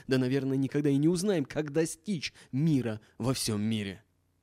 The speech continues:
Я согласен с экзистенциалистами в том, что если вы полагаете, что мир во всём мире возможен, то это значит, что вы не реалист. Вы не живёте в реальном мире. Вы пребываете в состоянии блаженной глупости. Реальность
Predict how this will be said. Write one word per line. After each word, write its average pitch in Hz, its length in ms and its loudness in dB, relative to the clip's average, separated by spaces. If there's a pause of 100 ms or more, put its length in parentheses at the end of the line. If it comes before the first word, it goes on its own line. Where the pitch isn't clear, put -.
(260)
Я 143 140 0
согласен 196 580 0
с - 80 -4
экзистенциалистами 143 1040 0
в - 80 -12
том, 196 240 2
что - 180 -2
если 165 240 0
вы 151 140 2
полагаете, 156 520 2
что 131 160 -4
мир 147 200 2
во 127 80 -2
всём 135 180 -2
мире 131 340 2 (140)
возможен, 123 920 0 (180)
то 135 140 4
это 139 180 0
значит, 147 420 -2
что - 220 -4
вы 123 140 0
не 147 180 4
реалист. 156 720 -4 (160)
Вы 139 160 4
не 147 100 4
живёте 151 400 4
в 139 60 -2
реальном 147 420 2
мире. 127 460 -2 (160)
Вы 147 200 4
пребываете 156 600 4
в - 20 -8
состоянии 143 480 2
блаженной 131 560 2
глупости. 208 640 0 (640)
Реальность 139 600 2